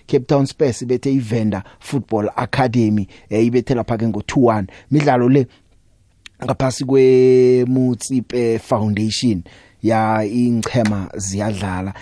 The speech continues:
Sichema seKaizer sihlezi ku number three. Eh, uzokucala ukuthi sichema esifikako lesi, eh, kilobu bujamo. Sichema, eh, samhlapha nje, kodwa nindlela esisebenza ngayo yihle. Nakungabathana bekuthiwa i-league yaphela namhlanje,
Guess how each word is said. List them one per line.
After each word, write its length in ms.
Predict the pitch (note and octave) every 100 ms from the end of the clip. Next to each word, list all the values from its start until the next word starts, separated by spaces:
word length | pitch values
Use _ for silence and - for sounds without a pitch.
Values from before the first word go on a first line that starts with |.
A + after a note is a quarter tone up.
| -
Sichema 260 | - F3 E3+
seKaizer 420 | E3 E3+ D3+ A#2
sihlezi 320 | - D3 A2+
ku 100 | A2+
number 240 | A2 F#2 -
three. 240 | G#2 F#2 _ - -
Eh, 440 | A2+ A2+ A2+ A2+
uzokucala 720 | A2 A2+ G#2+ A2 - C3 A2
ukuthi 260 | G2+ A2 A#2
sichema 440 | - - C#3+ C#3 -
esifikako 920 | A#2+ - - - B2+ A#2 G#2 G#2 A2
lesi, 380 | G2+ G#2 - A2+ - - -
eh, 240 | G#2+ G#2+
kilobu 360 | G2+ A2 G#2+ G#2+
bujamo. 500 | A2+ - F#2+ G2 F#2+
Sichema, 600 | - - A#2+ A#2 G2+ F#2
eh, 200 | A2 A2
samhlapha 640 | G2+ A2+ A2 G#2+ G2+ - A2
nje, 180 | G2+ G2 - -
kodwa 240 | A2 A2+
nindlela 420 | A#2 C3 A2 G2+
esisebenza 640 | G#2+ - - G#2+ G#2+ G2 G#2
ngayo 280 | F#2+ F#2+ F#2+ - -
yihle. 320 | G2 G2+ A2
Nakungabathana 640 | A#2+ F3 F3 D3 D3 E3+ D#3+
bekuthiwa 440 | C#3+ - D#3 D3+
i-league 340 | D3 B2+ C3+ A#2
yaphela 400 | A#2+ D3 A#2+ A#2+
namhlanje, 560 | B2 B2 B2+ G2+ G#2+